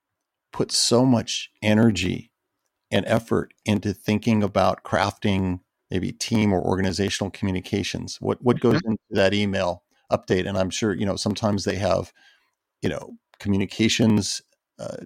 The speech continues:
Speaker 1: team members that are working with them, right? Just to craft and almost focus on every word. Am I getting this right in the communication? Or if it's a presentation, maybe a town hall, but yet e-, employees are so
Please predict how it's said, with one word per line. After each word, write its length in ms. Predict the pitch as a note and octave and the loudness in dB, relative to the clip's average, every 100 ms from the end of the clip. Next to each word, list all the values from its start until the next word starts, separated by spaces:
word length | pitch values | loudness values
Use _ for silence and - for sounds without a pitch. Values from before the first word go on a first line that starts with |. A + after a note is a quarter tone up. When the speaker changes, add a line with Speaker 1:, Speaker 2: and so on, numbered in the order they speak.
| - | -8
Speaker 1:
team 220 | C3 A#2+ | 0 2
members 400 | A#2+ A#2 A#2 - | 4 4 0 0
that 100 | G2 | -4
are 60 | |
working 400 | F#2 G#2 - A#2+ | 0 0 2 2
with 160 | A2+ - | 0 0
them, 200 | G2 G2 | -2 0
right? 240 | F#2+ G2+ | 2 0
Just 160 | - - | -2 -8
to 60 | A#2 | -8
craft 480 | - C3+ A#2+ - | -6 -6 -4 -4
and 160 | A2+ G2 - _ _ | -6 -6 -10 _ _
almost 320 | - C3+ B2+ - | -2 0 0 2
focus 380 | B2 B2 A2 | 2 2 -2
on 120 | G#2 - | -2 -2
every 260 | A#2 A2+ A2 | 0 0 2
word. 320 | G#2+ G#2 G2 | 4 4 2
Am 80 | G2 | 0
I 80 | F#2+ | -2
getting 320 | G#2 A2 G#2+ | 2 2 2
this 260 | G2+ G2 | -2 -4
right 480 | G#2+ A#2 A#2+ A2 - - _ _ _ _ - | 0 4 4 2 -4 -16 _ _ _ _ -2
in 100 | G#2 | -2
the 80 | |
communication? 920 | G2+ - G#2 G2 - C#3+ C#3+ - G#2 F2+ | -2 -4 -4 -4 -4 -2 -2 0 -2 -2
Or 180 | G2+ G2+ | 0 0
if 120 | - | 0
it's 140 | - | -6
a 40 | - | -8
presentation, 840 | - G#2+ F#2 F2+ B2+ B2 - A#2 | -4 -4 -4 -6 -2 -2 0 -2
maybe 240 | G#2+ G2+ G2 | -2 -4 -6
a 40 | |
town 320 | - A2 G2 | -4 -2 -2
hall, 440 | F2+ B2 D3 F#3 - _ _ _ _ _ _ _ _ _ | 2 4 6 4 0 _ _ _ _ _ _ _ _ _
but 180 | A#2 A2 | 2 2
yet 400 | A2+ B2 B2 - _ _ | 6 8 6 4 _ _
e-, 80 | - - _ - | -20 -20 _ -4
employees 520 | A#2 - D3 D3 A#2 | -4 0 2 2 2
are 100 | G#2+ | -2
so 840 | G2 - - C3+ C3+ C3 C3 B2 | -4 -6 0 2 4 6 4 0